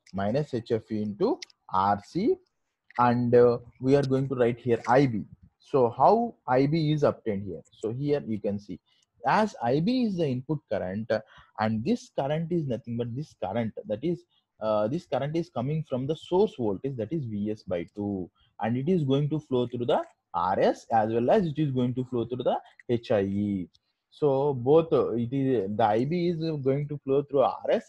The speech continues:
as well as I B is going to flow through H I E. So we can write here, as we, uh, from the Ohm's law, we can write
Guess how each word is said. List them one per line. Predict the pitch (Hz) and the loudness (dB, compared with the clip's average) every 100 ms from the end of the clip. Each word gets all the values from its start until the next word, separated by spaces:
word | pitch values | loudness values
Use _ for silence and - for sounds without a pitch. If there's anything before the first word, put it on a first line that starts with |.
| 131 | -4
as | 113 | -2
well | 113 156 | 0 0
as | 214 _ - - | -2 _ -20 -4
I | 110 131 | 0 2
B | 170 | 0
is | 170 | 0
going | 139 143 143 | 0 -2 -2
to | 147 | -6
flow | 120 123 | -4 -4
through | 127 120 | -4 -4
H | 98 - | -6 -6
I | 98 | -4
E. | 107 151 240 - _ _ _ | -2 -2 -4 -8 _ _ _
So | _ 160 143 156 - _ _ | _ 0 2 0 -6 _ _
we | 139 | -4
can | 156 165 170 175 _ _ - 117 | 0 0 0 -10 _ _ -4 2
write | 147 220 - | 2 2 0
here, | 147 120 127 131 - _ _ | 2 4 4 2 -4 _ _
as | 127 139 | -2 0
we, | 156 151 - | -2 -2 -2
uh, | 123 120 | 0 0
from | 117 147 | -2 -2
the | 156 | 0
Ohm's | 147 165 185 165 | 0 0 0 0
law, | 165 | -2
we | 139 | -2
can | 123 104 | -2 0
write | 120 | 0